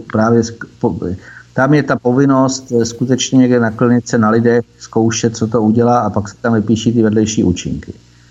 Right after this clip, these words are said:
Pokud někdo zná v podstatě přírodní zákony, tak mu dojde, že každá ta uměle vyrobená látka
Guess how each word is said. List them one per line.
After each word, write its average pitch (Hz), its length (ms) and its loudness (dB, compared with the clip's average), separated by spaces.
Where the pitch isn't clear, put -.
Pokud 175 220 2
někdo 165 320 4
zná 143 220 2
v 143 40 -14
podstatě 147 400 -2
přírodní 135 520 2
zákony, 131 640 2
tak 127 440 -6
mu 120 160 4
dojde, 139 540 4
že 131 120 0
každá 143 520 0
ta 139 240 -4
uměle 139 360 -4
vyrobená 131 480 2
látka 120 320 -2